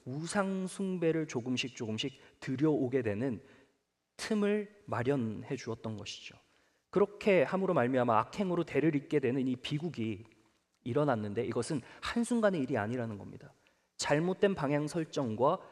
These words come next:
잘못된 길을 들어서게 됨으로 말미암아 오늘 본문에서 칠 절에서 구 절까지 결국 이 죄악으로 인해 패망한 가르침으로 인해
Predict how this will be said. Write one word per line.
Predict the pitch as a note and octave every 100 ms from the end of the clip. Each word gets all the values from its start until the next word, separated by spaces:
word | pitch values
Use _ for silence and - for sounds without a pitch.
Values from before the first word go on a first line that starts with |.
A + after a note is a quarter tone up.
| - -
잘못된 | C3 C3+ D#3+ E3+ - - E3+ C#3 A2+
길을 | - D3+ D#3+ C3+
들어서게 | D3 D#3+ D#3+ D3+
됨으로 | C#3+ B2 B2+
말미암아 | B2 G#2+ A2 G2+ A2+ A2 - - _ -
오늘 | B2 A#2+
본문에서 | B2 B2+ B2 G#2 - B2 G2+ -
칠 | - F3+
절에서 | E3 D3+ C#3+
구 | -
절까지 | A#2 A2+ A#2 G#2 A2 G#2 - _ _ -
결국 | - G#2+ D3 - - - -
이 | A#2+
죄악으로 | - - A#2+ D3+ C#3 B2
인해 | G2 F#2+ - _ _ _ _ _ -
패망한 | G3+ G#3 G3 F#3+
가르침으로 | G3 C3 D3 - D3 B2+
인해 | G2 G2+